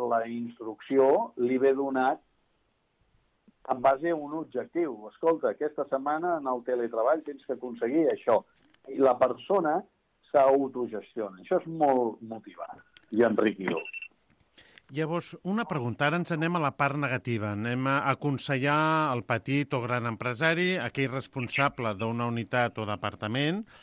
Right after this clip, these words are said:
Speaker 2: Quins serien els riscos psicosocials de, de teletreballar?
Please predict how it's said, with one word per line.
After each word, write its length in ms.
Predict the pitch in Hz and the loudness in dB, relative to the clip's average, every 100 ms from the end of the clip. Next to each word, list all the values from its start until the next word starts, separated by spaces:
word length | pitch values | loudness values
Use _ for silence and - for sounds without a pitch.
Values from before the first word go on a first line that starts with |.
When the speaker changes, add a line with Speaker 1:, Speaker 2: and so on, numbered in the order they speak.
| - - _ | -20 -20 _
Speaker 2:
Quins 240 | - 233 | -4 -2
serien 320 | 269 220 165 135 | -2 0 2 2
els 160 | 113 | 2
riscos 500 | 131 123 - 131 - - | 0 0 -2 -4 -4 -10
psicosocials 880 | - 151 139 123 127 - 131 127 113 | -4 -2 -2 -4 -6 -2 0 0 0
de, 140 | 123 117 104 _ _ _ _ - | 2 2 -2 _ _ _ _ -16
de 240 | - 123 135 | -4 0 2
teletreballar? 800 | 139 123 117 120 110 101 98 | 2 -2 0 0 0 -2 -4